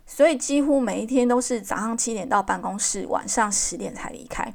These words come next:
那假日也都没有休息，就这样工作非常多年。大概超过半年一年，我工作就上手了。那上手之后是有比较轻松过几年，可是我的工时一直都很长，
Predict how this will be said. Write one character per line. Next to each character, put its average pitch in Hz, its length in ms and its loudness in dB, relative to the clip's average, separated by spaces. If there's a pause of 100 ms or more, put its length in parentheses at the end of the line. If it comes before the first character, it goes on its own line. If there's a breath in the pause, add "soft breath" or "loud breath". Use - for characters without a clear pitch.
(360 loud breath)
那 247 120 0
假 240 280 6
日 208 80 -2
也 - 100 -6
都 190 140 -2
没 185 80 -8
有 - 100 -10
休 139 220 -6
息， - 320 -6 (320 soft breath)
就 262 100 -2
这 269 100 4
样 262 100 4
工 254 180 0
作 262 180 4
非 269 240 0
常 254 160 2
多 220 240 -2
年。 208 220 -10 (600 soft breath)
大 359 160 8
概 339 120 6
超 359 100 0
过 320 200 8 (400)
半 320 200 8
年 233 120 2
一 262 80 2
年， 254 280 2
我 180 60 -2
工 254 200 4
作 285 140 4
就 277 100 6
上 226 320 4
手 110 320 -4
了。 - 120 -4
那 349 120 -2
上 339 180 2
手 196 140 0
之 247 160 0
后 269 300 4 (360 loud breath)
是 370 380 -2
有 208 380 2
比 185 100 -8
较 277 180 6
轻 285 240 2
松 277 220 6
过 226 240 2
几 - 320 -4
年， - 220 -16 (120)
可 233 140 -6
是 320 360 0
我 196 160 -2
的 208 120 0
工 277 240 6
时 214 260 -2
一 - 140 -4
直 214 160 -6
都 220 140 6
很 - 220 -6
长， - 260 -4